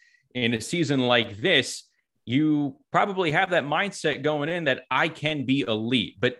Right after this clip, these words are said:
you are now producing results that tell you you're elite. So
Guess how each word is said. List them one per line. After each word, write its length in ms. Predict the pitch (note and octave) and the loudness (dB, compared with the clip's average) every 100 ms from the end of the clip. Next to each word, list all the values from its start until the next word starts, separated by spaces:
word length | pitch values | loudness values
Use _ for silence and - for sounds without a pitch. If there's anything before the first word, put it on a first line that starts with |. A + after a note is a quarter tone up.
| - | -2
you 200 | C3 C3+ | 2 4
are 140 | A#2+ | 4
now 280 | A#2+ C3 C3+ | 4 2 0
producing 920 | - G#2 - F#3+ F#3 - A#2+ A2+ G#2 _ | -4 -6 -2 -2 -2 0 0 0 -2 _
results 520 | A#2+ A#2 C3+ C3 A#2+ - | -2 2 4 2 0 0
that 220 | B2 A2+ - _ _ - | 2 2 -2 _ _ -4
tell 240 | - C#4 | 0 2
you 300 | G#3 A#2 D#2+ - _ _ | 0 -4 -8 -14 _ _
you're 320 | B2 A#2+ A2+ | -6 -2 0
elite. 380 | G#2 G2 F2+ - | 0 -2 -6 -10
So 600 | - - D3 C#3 B2 A#2+ | -16 -2 2 2 0 -4